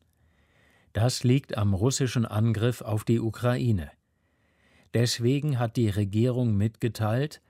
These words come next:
"Wir fördern den Ausbau von Ökostrom mehr als bisher." Es geht unter anderem um Windkraft.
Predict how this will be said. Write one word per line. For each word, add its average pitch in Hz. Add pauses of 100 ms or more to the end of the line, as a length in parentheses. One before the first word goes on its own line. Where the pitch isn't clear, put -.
(400)
"Wir 123
fördern 123
den 101
Ausbau 110
von 98
Ökostrom 110 (100)
mehr 123 (100)
als 127
bisher." 98 (880)
Es 117
geht 135
unter 113
anderem 123
um 107 (140)
Windkraft. 110